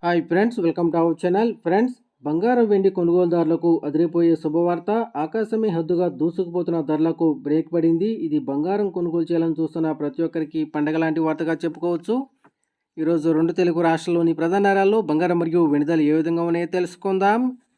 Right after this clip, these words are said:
అంతకన్నా ముందుగా మా నుంచి మీకు ఒక రిక్వెస్ట్, మా వీడియోని ఇంకా లైక్ చేయకపోతే లైక్ చేయండి.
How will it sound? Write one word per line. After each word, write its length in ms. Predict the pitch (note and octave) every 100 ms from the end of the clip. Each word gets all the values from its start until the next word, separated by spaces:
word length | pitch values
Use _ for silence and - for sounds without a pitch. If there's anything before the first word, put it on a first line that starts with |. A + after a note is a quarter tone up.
| _ _ _ -
అంతకన్నా 280 | D3 E3 E3
ముందుగా 220 | D#3+ E3+ D#3
మా 60 | D#3+
నుంచి 160 | E3 F3
మీకు 160 | F3 F3 F3+
ఒక 100 | F#3
రిక్వెస్ట్, 440 | F#3 A#3 B3 - -
మా 80 | D3 D3
వీడియోని 200 | D#3 D#3+
ఇంకా 100 | D#3+
లైక్ 200 | D#3 D#3 F3+
చేయకపోతే 320 | D#3+ E3+ D#3+
లైక్ 180 | D#3 E3 G3
చేయండి. 340 | G3 G3+ G#3